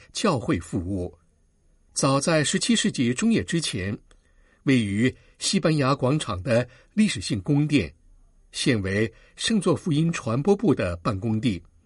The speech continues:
就已经接纳了来自传教区的学生，他们居住在这里，并以拉丁语上课。虽然语言和文化背景各不相同，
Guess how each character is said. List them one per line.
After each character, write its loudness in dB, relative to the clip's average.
就 2
已 -2
经 -4
接 -2
纳 0
了 -6
来 0
自 -2
传 -4
教 0
区 -6
的 -4
学 -6
生， -4
他 -2
们 -2
居 0
住 -2
在 -6
这 0
里， -6
并 0
以 -4
拉 2
丁 0
语 -2
上 -6
课。 -6
虽 2
然 2
语 -2
言 0
和 -2
文 -4
化 0
背 0
景 -4
各 0
不 -6
相 -2
同， -6